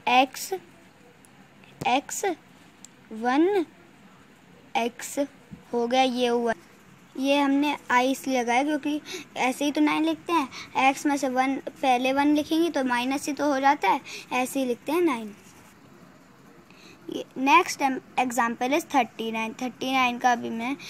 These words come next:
आप comment box में answer लिखिए और जब तक मैं answer बता देता हूँ, ओके। थर्टी नाइन का answer है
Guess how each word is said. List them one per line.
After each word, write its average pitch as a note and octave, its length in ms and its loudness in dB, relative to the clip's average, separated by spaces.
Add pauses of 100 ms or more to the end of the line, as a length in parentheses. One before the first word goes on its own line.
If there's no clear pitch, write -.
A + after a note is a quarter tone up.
(180)
आप C4 200 6
comment C4 360 0
box B3+ 300 -6
में C#4 80 0
answer B3 500 0
लिखिए B3 560 -4 (260)
और A#3+ 80 -2
जब B3 260 -4
तक C#4 160 -2
मैं C#4 100 2
answer D#4+ 360 2
बता A#3 340 2
देता G#3+ 280 -6
हूँ, A3+ 220 -4
ओके। F#4 200 -2 (800)
थर्टी B3+ 340 0
नाइन D#4 320 4
का D4 120 4
answer A#3+ 600 2
है A#3+ 440 2